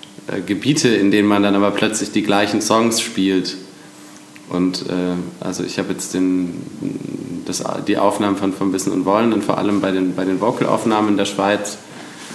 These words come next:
wo wir fünf Wochen, glaub ich, Simon und ich, unser Produzent, da irgendwie abgehangen sind mit wechselnden Konstellationen, die noch da waren.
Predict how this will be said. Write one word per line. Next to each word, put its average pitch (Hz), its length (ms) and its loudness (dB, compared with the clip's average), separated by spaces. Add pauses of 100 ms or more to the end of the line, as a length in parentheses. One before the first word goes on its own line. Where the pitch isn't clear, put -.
(300)
wo 90 200 -6
wir 92 80 -4
fünf 110 380 -2
Wochen, 101 420 0
glaub 90 180 -2
ich, 92 100 -4
Simon 95 320 2
und 92 120 -4
ich, 95 160 -6
unser 90 180 -4
Produzent, 95 520 -4
da 92 80 -4
irgendwie 95 240 -2
abgehangen 101 540 -4
sind 95 260 2
mit 92 100 -2 (200)
wechselnden 95 540 -2
Konstellationen, 95 720 -2
die 95 60 0
noch 92 220 -4
da 92 180 -2
waren. 95 180 0